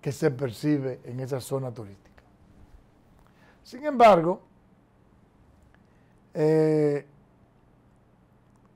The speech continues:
el turismo no tiene la capacidad para tocar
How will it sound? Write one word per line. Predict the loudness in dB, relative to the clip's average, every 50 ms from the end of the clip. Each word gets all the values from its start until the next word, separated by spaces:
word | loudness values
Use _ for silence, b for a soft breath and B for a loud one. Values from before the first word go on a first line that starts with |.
| _ _ _ _ _ _ -2
el | 0 0 0 2
turismo | 0 2 2 2 2 0 0 -2 -2 -2 0 -2 -2
no | -2 -4 -4 -4
tiene | -2 -2 0 2 2
la | 0 0
capacidad | 0 -2 -4 -2 -2 -4 -2 -2 -4 -2 0 0 0 -2 -2
para | -4 -4 -2 -2 -4 -6 -6 -8 -12 -14 -20 _ _ _ _ _ _ _ _ -20 -10 0
tocar | 2 2 2 2 2 4 6 6 6 4 2 -2 -10 -16